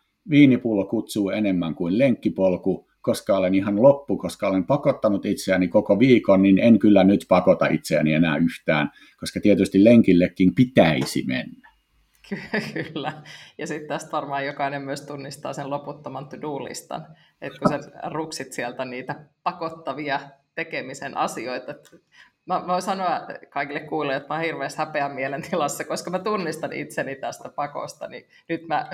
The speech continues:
Speaker 2: sujahdin taka-, vähän alemmas tällä vastuunoton polulla, mutta hei, mennään Tovo eteenpäin. Eli mitä tapahtuu sitten, kun päästään pakosta eroon? Tai ehkä sanotaan näin, että pakosta ei välttämättä pääse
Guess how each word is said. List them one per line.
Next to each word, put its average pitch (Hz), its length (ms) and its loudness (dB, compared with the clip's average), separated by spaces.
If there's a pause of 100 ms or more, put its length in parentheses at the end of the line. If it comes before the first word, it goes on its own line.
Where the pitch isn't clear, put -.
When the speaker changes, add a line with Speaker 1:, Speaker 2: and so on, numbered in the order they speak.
(160)
Speaker 2:
sujahdin 156 720 -6
taka-, - 500 -6
vähän 175 180 -2
alemmas 160 560 -4
tällä - 260 -8 (600)
vastuunoton 160 840 -4
polulla, 147 460 -4
mutta - 300 -14
hei, 143 120 -8
mennään 151 320 -10
Tovo 208 240 -6
eteenpäin. 135 520 -6
Eli 131 100 -10
mitä 202 220 -8
tapahtuu 160 480 -6
sitten, 170 320 -10
kun 131 120 -18
päästään 143 420 -6
pakosta 165 500 -6
eroon? 131 420 -6
Tai 143 260 -2
ehkä 160 260 -10
sanotaan 147 540 -6
näin, 139 240 -4
että - 220 -14
pakosta 151 420 -8
ei 127 60 -6
välttämättä 143 520 -10
pääse 151 260 -6